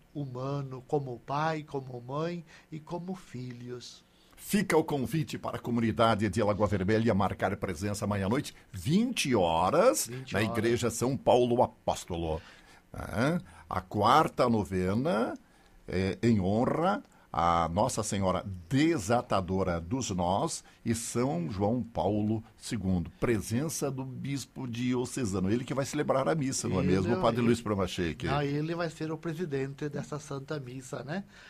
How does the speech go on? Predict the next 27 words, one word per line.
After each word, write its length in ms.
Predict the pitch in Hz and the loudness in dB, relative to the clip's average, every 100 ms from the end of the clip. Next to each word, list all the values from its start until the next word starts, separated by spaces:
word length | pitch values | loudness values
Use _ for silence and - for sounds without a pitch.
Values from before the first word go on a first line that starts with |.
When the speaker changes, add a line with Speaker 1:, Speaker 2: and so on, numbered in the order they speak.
| - | -20
Speaker 1:
Tivemos 640 | - 147 147 147 147 139 - | -10 -2 -2 0 -4 -4 -10
quinta 380 | - 160 147 156 | -6 -6 -4 -2
passada 480 | 190 190 139 147 | -4 -4 -6 -4
o 40 | 147 | -6
Padre 360 | 151 139 135 | -4 -6 -6
Lisandro, 800 | 139 147 139 139 135 139 170 254 277 - - - - | -10 -10 -8 -4 -4 -4 -6 -8 -10 -18 -20 -20 -14
né, 220 | 131 139 | -8 -8
de 240 | 135 139 | -6 -8
pároco 420 | 135 - 147 151 147 | -4 0 0 -2 -6
de 80 | 135 | -8
Caseiro, 720 | - 143 120 131 156 202 202 | -6 -6 -6 -6 -6 -6 -6
né, 180 | 143 143 | -6 -10
diretor 540 | 139 139 139 139 147 | -10 -12 -10 -8 -10
do 120 | 143 | -10
seminário. 800 | 131 - 143 185 202 123 123 123 131 - - - - | -14 -12 -8 -6 -4 -6 -6 -10 -14 -20 -20 -20 -12
E 100 | 160 | -10
teremos 360 | 165 196 208 208 | -2 -2 -2 -6
como 240 | 226 202 | -4 -4
tema 340 | 196 175 175 | -2 -4 -2
nesta 340 | 165 160 - 147 | -4 -6 -4 -6
noite, 540 | 135 139 165 - 208 196 - - | -4 -4 -6 -6 -10 -10 -20 -20
Somos 360 | - 220 214 | -6 -4 -4
Sal 240 | - 185 190 | -4 -2 -2
da 160 | 170 | -4
Terra 340 | 147 160 180 175 | -6 -4 -4 -2
e 60 | |
Luz 500 | 151 143 190 180 - | -2 -2 -2 -2 -6